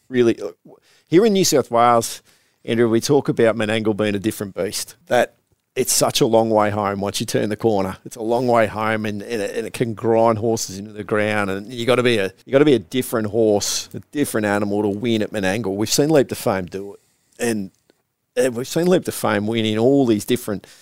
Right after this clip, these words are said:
conditions and track sizes and dimensions, which I think makes Leap to Fame such a special horse. I'm really, really excited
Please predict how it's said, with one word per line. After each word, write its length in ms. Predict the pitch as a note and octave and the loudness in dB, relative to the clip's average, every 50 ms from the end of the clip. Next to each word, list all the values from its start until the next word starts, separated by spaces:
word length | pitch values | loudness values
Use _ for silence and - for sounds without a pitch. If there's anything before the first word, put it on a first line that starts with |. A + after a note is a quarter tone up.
| _ _ _ _ - | _ _ _ _ -8
conditions 600 | A#2+ A2+ F#2+ A2+ A2 - - A#2 A2+ G#2 G2 F2+ | -6 -6 -4 -4 -4 -2 -2 -2 -2 -4 -4 -8
and 280 | F#2 F#2 F2+ F2+ _ - | -12 -20 -20 -20 _ -4
track 260 | - - A#2+ - - | -2 -2 -2 -2 -4
sizes 640 | - - B2+ G#2+ G2+ G#2 G#2+ G#2 A2 A#2 A2 G2+ - | -4 -2 0 2 2 2 2 0 -4 -8 -10 -12 -18
and 100 | G2 - | -8 -2
dimensions, 720 | - A2 G#2+ G2+ G#2 G#2+ A2 A2+ - - A2 G2+ G#2 - | 2 2 2 2 2 -2 -2 -4 -4 -6 -6 -8 -8 -12
which 160 | - A2+ - B2 | -14 -4 -2 0
I 80 | A#2 | 2
think 200 | A2+ C3 C3+ - | 2 2 0 -2
makes 280 | - E2+ F#2 - - - | -6 -10 -10 -8 -4 -4
Leap 160 | A#2 G#2+ - | -4 -4 -4
to 80 | - - | -8 -12
Fame 260 | - - G2 G2 F#2+ | -10 -8 -6 -6 -4
such 240 | - - - - - | -4 -6 -6 -6 -6
a 20 | |
special 580 | - - - - - - A#2 A#2 - - A#2+ F#2+ | -4 -4 -4 -4 -2 -2 0 0 0 0 -2 -2
horse. 280 | - A#2 A#2 G#2+ G#2 - - - - _ _ _ _ _ - | -2 0 0 0 -2 -6 -10 -18 -20 _ _ _ _ _ 2
I'm 300 | A#2+ C3 C#3 C3 B2+ - _ _ _ | 4 4 4 2 0 -4 _ _ _
really, 420 | D3 C3 C#3 C#3+ D3 D#3 D3+ C#3+ C3+ | -16 -8 -2 0 2 4 4 6 6
really 280 | B2+ B2 A#2+ A#2 G#2+ | 6 6 4 4 2
excited 640 | G#2 - - - C3+ A2+ G#2+ A2 A2 A2 G#2+ G2+ F2+ | 0 -2 -2 0 2 4 4 4 4 4 0 -2 -6